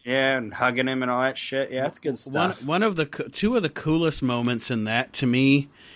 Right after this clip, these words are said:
Speaker 2: because, just because it's, I don't wanna put it.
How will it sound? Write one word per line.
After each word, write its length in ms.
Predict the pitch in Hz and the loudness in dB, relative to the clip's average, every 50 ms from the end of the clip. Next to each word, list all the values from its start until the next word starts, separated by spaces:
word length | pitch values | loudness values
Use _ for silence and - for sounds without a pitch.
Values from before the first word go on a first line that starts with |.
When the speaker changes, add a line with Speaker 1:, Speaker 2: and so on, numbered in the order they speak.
| - - - | -20 -6 -2
Speaker 2:
because, 480 | 131 123 - - 147 139 131 123 123 117 | -2 -2 2 4 6 6 6 6 6 4
just 280 | 120 139 160 151 - - | 4 4 2 2 4 4
because 540 | 160 143 - - 151 147 139 139 135 135 117 | 2 2 4 4 4 6 6 4 4 2 -2
it's, 260 | 120 123 - - 123 117 - - - - - - - - - - - _ _ - - | -4 -4 -4 -6 -8 -8 -10 -14 -18 -20 -20 -20 -20 -20 -20 -20 -20 _ _ -14 -8
I 60 | 113 | -6
don't 80 | 113 107 | -6 -4
wanna 140 | 101 95 92 | -6 -6 -8
put 200 | - - 95 90 | -8 -10 -10 -10
it. 120 | 85 | -10